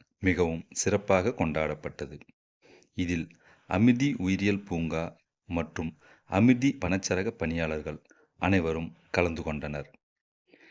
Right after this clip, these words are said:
மேலும் காணும் பொங்கலை முன்னிட்டு களை கட்டியது மக்கள் கூட்டம் இப்பூங்காவில். வேலூர் மாவட்டத்தில் உள்ள பொழுதுபோக்கு இடங்களில்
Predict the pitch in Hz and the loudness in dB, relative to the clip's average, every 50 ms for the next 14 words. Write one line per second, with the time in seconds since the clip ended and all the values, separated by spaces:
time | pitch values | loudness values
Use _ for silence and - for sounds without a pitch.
0 | - _ _ _ - 101 95 92 90 92 85 85 - - _ _ _ _ _ - | -20 _ _ _ 0 2 4 4 4 2 -2 -4 -8 -14 _ _ _ _ _ 0
1 | 101 98 117 127 139 143 143 139 - 98 92 90 92 92 95 101 - - 90 82 | 2 2 4 4 2 2 0 2 0 0 2 2 0 0 0 0 -2 -4 -4 -2
2 | 82 82 78 - _ - 87 80 73 - _ _ _ _ _ _ _ _ - - | -4 -4 -6 -8 _ -8 -8 -8 -8 -10 _ _ _ _ _ _ _ _ 0 2
3 | 98 113 127 123 - 92 82 - - 92 87 82 78 87 - - 87 85 85 85 | 4 4 4 2 2 -2 -4 -2 -2 -2 -2 -2 -4 -6 -8 -8 -8 -8 -8 -8
4 | - - 101 92 82 - 87 80 - - - 78 76 - - - 98 92 - - | -2 0 0 0 0 -4 -8 -10 -6 -6 -6 -6 -6 -8 -4 -4 -4 -4 -4 -6
5 | - 85 80 80 82 78 76 71 73 73 76 _ _ _ _ _ _ _ _ _ | -8 -6 -6 -4 -4 -6 -6 -6 -8 -12 -14 _ _ _ _ _ _ _ _ _
6 | _ _ _ _ _ _ - - - _ _ _ 117 123 139 151 156 151 143 - | _ _ _ _ _ _ -20 -20 -20 _ _ _ 6 6 6 8 6 2 2 0
7 | 90 90 98 101 98 98 - 98 - - 113 98 92 80 78 78 78 82 82 76 | -2 -2 -2 -2 -2 -4 -6 -10 -6 -6 -4 -4 -2 -4 -2 0 0 0 -2 -2
8 | - - _ _ _ _ _ _ _ - 117 123 143 147 147 135 131 135 123 127 | -6 -16 _ _ _ _ _ _ _ 4 6 6 6 6 4 2 2 2 2 2
9 | - 135 - 101 85 90 85 82 78 80 82 82 78 - | -2 -4 -2 0 0 0 0 0 -2 -2 -4 -4 -6 -10